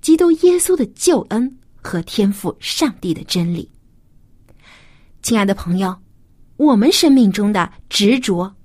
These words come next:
又会是什么呢？下面一起来听一首动人的诗歌，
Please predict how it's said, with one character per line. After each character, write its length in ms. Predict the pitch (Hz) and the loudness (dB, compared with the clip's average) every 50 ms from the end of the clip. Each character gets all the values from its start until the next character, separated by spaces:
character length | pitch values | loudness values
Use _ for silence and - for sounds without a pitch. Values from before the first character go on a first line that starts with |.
| - _ _ _ _ | -20 _ _ _ _
又 160 | - 392 330 | -2 -2 -2
会 200 | 247 - - 277 | -2 0 0 0
是 140 | - - 208 | 0 0 -2
什 240 | 180 - - 170 156 | -2 -2 -4 -4 -4
么 120 | 165 175 | -4 -4
呢？ 200 | 180 180 185 - - - - - _ _ _ - _ _ _ _ _ _ _ _ _ _ _ _ _ - - - - - - - - - - - | -4 -4 -4 -6 -10 -18 -20 -20 _ _ _ -20 _ _ _ _ _ _ _ _ _ _ _ _ _ -20 -20 -20 -20 -20 -20 -20 -20 -20 -16 -6
下 200 | - 294 269 247 | -2 0 2 2
面 360 | 247 240 226 226 208 196 - - | 2 2 2 0 -4 -6 -10 -8
一 60 | - 214 | -8 -6
起 140 | - 214 | -4 -4
来 160 | 196 175 180 175 | -4 -4 -4 -4
听 240 | - 233 247 247 | -2 0 0 0
一 40 | 233 | 0
首 220 | - - 190 151 - | 0 -2 -4 -4 -4
动 180 | - 220 196 180 | -2 -2 -2 0
人 120 | 170 165 | -2 -2
的 80 | 180 190 | -4 -4
诗 200 | - - 247 226 | -6 -6 -6 -8
歌， 280 | - 247 269 262 262 | -6 -6 -8 -8 -8